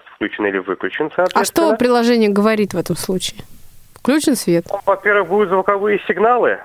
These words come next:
Speaker 1: То
Speaker 2: Мгм.
Speaker 1: есть чем звуковой сигнал выше, тем ярче свет. А, соответственно, если нет звука, значит, свет выключен.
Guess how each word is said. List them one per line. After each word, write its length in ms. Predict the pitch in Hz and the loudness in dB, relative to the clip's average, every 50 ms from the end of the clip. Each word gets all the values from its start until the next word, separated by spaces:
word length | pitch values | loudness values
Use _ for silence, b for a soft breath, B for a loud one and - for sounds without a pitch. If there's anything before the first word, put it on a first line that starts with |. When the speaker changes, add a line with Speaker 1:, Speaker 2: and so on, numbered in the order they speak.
| - | -2
Speaker 1:
То 80 | - 226 | 0 2
Speaker 2:
Мгм. 60 | 185 | 2
Speaker 1:
есть 280 | 175 214 254 294 - - | 4 2 2 0 -2 -4
чем 220 | - - 135 123 - | -2 -2 -2 -2 -2
звуковой 380 | - 120 113 - 117 110 107 | -4 -4 -2 0 0 0 0
сигнал 260 | 101 110 110 113 110 107 | -2 0 0 0 2 2
выше, 220 | 107 101 - - - - | 0 0 -2 -4 -6 -4
тем 140 | 107 98 | -4 -4
ярче 360 | 95 113 160 196 - - 214 - - | -2 -2 -4 -6 -6 -6 -10 -8 -2
свет. 240 | 214 214 208 208 - _ _ _ - | -2 -2 -2 -2 -8 _ _ _ -4
А, 220 | - 110 107 104 104 - | -2 0 0 0 -2 -2
соответственно, 680 | 117 110 - - 180 220 - - - 175 156 143 127 117 | -4 -4 -2 -2 -4 -4 -4 -2 -2 0 2 2 0 0
если 300 | 113 113 120 - - 139 | 0 -2 -2 -2 -4 -6
нет 140 | 170 185 _ - 160 147 139 131 | -6 -6 _ -10 -10 -10 -8 -8
звука, 220 | 139 123 - 120 | -8 -6 -4 -4
значит, 220 | 127 147 - - _ - - - - | -4 -6 -6 -10 _ -20 -20 -16 -8
свет 220 | - 123 123 - | -8 -8 -8 -8
выключен. 480 | - 98 98 - - - - - 67 | -12 -12 -12 -12 -14 -12 -12 -16 -16